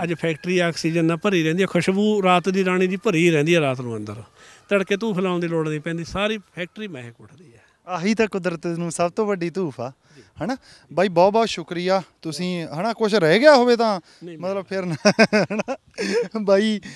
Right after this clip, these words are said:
Speaker 2: ਅੱਛਾ, ਬਾਈ ਨਾ ਕੰਮ ਬਹੁਤ ਕਰਦੇ ਆ। ਅਮੀਨ ਮਲਕ ਸਾਹਿਬ ਦੀਆਂ ਜਿਹੜੀਆਂ ਕਿਤਾਬਾਂ ਤੇ ਬਾਈ ਦਾ ਕੰਮ ਆ, ਹਨਾ? ਤਾਂ ਮੈਨੂੰ ਬਾਈ ਨੇ ਵਿਆਹ ਦਾ ਤੋਹਫ਼ਾ ਹੀ ਆ ਦਿੱਤਾ ਸੀਗਾ ਕਿਤਾਬਾਂ।
Speaker 1: ਦੇਖੋ ਜੀ, ਉਹਨਾਂ ਦੇ ਬਰਾਬਰ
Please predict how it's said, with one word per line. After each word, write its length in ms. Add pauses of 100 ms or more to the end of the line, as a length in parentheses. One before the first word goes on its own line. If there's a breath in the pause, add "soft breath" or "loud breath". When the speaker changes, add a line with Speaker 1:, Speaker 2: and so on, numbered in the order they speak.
(240 loud breath)
Speaker 2:
ਅੱਛਾ, 200
ਬਾਈ 320
ਨਾ 140
ਕੰਮ 260
ਬਹੁਤ 220
ਕਰਦੇ 320
ਆ। 120
ਅਮੀਨ 240
ਮਲਕ 240
ਸਾਹਿਬ 260
ਦੀਆਂ 220
ਜਿਹੜੀਆਂ 240
ਕਿਤਾਬਾਂ 440
ਤੇ 100
ਬਾਈ 200
ਦਾ 120
ਕੰਮ 300
ਆ, 100 (520 loud breath)
ਹਨਾ? 160 (300 loud breath)
ਤਾਂ 280
ਮੈਨੂੰ 340
ਬਾਈ 200
ਨੇ 120
ਵਿਆਹ 220
ਦਾ 120
ਤੋਹਫ਼ਾ 260
ਹੀ 120
ਆ 120
ਦਿੱਤਾ 320
ਸੀਗਾ 240
ਕਿਤਾਬਾਂ। 680
Speaker 1:
ਦੇਖੋ 200
ਜੀ, 120
ਉਹਨਾਂ 280
ਦੇ 80
ਬਰਾਬਰ 380